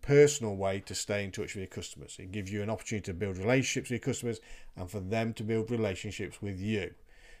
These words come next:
Email marketing is a powerful way to communicate directly with your customers and prospects. And according to the Direct Marketing Association, email marketing has the highest return on investment of any digital channel,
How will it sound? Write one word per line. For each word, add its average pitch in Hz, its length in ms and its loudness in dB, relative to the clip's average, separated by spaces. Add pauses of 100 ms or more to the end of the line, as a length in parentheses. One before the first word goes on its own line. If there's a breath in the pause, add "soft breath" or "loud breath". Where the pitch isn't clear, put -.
(140 soft breath)
Email 117 360 4
marketing 113 340 2
is 101 60 -2
a 101 60 -4
powerful 135 420 4
way 110 180 6
to - 80 -2
communicate 101 560 -2
directly 95 320 0
with 104 120 -2
your 95 60 -4
customers 107 380 -6
and 104 100 -6
prospects. 131 540 -2 (560 loud breath)
And 107 100 -4
according 143 420 8
to 127 100 2
the 113 100 2
Direct 127 320 8
Marketing 139 360 8
Association, 117 760 2
email 147 300 2
marketing 113 340 0 (120)
has 117 180 -2
the 113 100 0
highest 127 580 0
return 107 560 -4
on 110 120 -2
investment 107 640 -4
of 101 120 -8
any 120 220 -2
digital 135 560 -2
channel, 135 480 -2